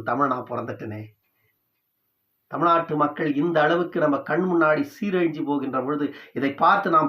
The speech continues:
பேசாமல் இருந்தால் ஊமை சனங்கள் என்று மருத்துவர் ஐயா சொன்னதை நம்ம மறந்துட்ட மாதிரி ஆயிடும். உண்மையிலேயே தமிழ்நாட்டு மக்களை ஊமை சனங்கள் என்று சொன்னால்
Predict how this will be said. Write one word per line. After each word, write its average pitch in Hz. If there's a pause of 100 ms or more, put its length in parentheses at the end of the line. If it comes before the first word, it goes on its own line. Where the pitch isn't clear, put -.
பேசாமல் 165
இருந்தால் 170 (160)
ஊமை 202
சனங்கள் 180
என்று 160 (240)
மருத்துவர் 160
ஐயா 196
சொன்னதை 160
நம்ம 143 (160)
மறந்துட்ட 202
மாதிரி 147
ஆயிடும். - (140)
உண்மையிலேயே 214
தமிழ்நாட்டு 202
மக்களை 196 (180)
ஊமை 208 (100)
சனங்கள் 185
என்று 170
சொன்னால் 180